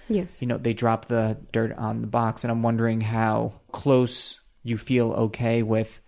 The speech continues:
Speaker 2: getting to a literal translation.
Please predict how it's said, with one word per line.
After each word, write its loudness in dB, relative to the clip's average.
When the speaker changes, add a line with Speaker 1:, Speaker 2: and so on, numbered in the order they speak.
Speaker 2:
getting 2
to 0
a 0
literal 2
translation. 0